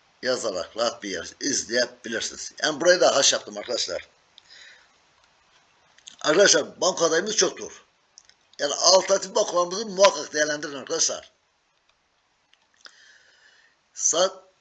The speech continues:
beş buçukta sekizinci koşu. Şartlı dört, dörtte yukarı Araplar, bin beş yüz metre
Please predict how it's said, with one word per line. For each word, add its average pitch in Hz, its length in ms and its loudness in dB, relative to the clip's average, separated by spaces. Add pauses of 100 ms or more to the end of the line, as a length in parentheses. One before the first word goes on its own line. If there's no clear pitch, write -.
(300)
beş 156 500 0
buçukta 160 460 -6 (260)
sekizinci 135 600 -8
koşu. - 340 -12 (1800)
Şartlı - 400 -6
dört, 123 360 -14 (460)
dörtte 131 260 -8
yukarı 107 260 -10
Araplar, 104 380 -8 (380)
bin 123 120 -14
beş 131 220 -4
yüz 90 120 -18
metre 110 400 -14